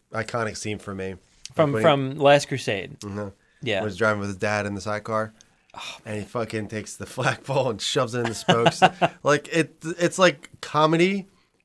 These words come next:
Speaker 1: and, like, the whole scene with that, it's just so great.
Speaker 2: Yeah, how it's
Speaker 1: It's, it's
Speaker 2: filmed and, like,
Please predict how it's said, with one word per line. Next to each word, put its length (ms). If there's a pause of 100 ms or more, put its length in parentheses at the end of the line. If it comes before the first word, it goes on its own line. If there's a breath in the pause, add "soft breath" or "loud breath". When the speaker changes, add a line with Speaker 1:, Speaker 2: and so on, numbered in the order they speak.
(120)
Speaker 1:
and, 340
like, 440 (480)
the 180
whole 220
scene 340
with 140
that, 160
it's 140
just 140
so 180
great. 160
Speaker 2:
Yeah, 60
how 180
it's 100
Speaker 1:
It's, 80
it's 60
Speaker 2:
filmed 460
and, 60
like, 80